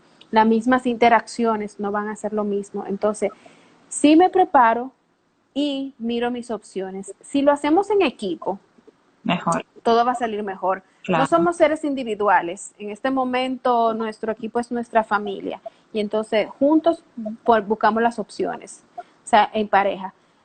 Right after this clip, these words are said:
Speaker 1: Eh, es un momento de tú decir, o sea, no es lo tuyo y lo mío, sino lo nuestro. ¿Cómo lo vamos a resolver? ¿Cómo lo vamos a hacer? ¿Y cuáles son nuestras mejores opciones? Aquí vamos a recortar, aquí vamos a poner.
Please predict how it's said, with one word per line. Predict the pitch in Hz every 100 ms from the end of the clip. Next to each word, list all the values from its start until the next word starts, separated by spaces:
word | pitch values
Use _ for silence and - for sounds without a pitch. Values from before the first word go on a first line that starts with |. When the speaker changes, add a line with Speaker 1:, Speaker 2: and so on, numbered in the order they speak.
| -
Speaker 1:
Eh, | 208 208 -
es | 254
un | 330 359
momento | 320 302 302
de | 277
tú | 262 262
decir, | 254 - 233 220
o |
sea, | 233 220
no | 214
es | 262 294
lo | 269
tuyo | - 262 302 349 381 381 233
y |
lo | 214 196
mío, | 196 196
sino | 190 202 208
lo | 214
nuestro. | 202 190 185 - 190
¿Cómo | - 214 240
lo | 240
vamos | 226 226 226
a | 208
resolver? | 208 196 190 175 - _ _ _ _
¿Cómo | - 214 226
lo | 254
vamos | 247 247 247
a | 233
hacer? | 220 202
¿Y | 190
cuáles | 208 220 220
son | 233
nuestras | 220 214 214
mejores | 208 202 202 -
opciones? | 196 - - - - - _ _ -
Aquí | 214 214
vamos | 208 226 220
a | 214
recortar, | 190 202 - 233 262
aquí | 254 214
vamos | 208 214 190
a |
poner. | - 208 240 262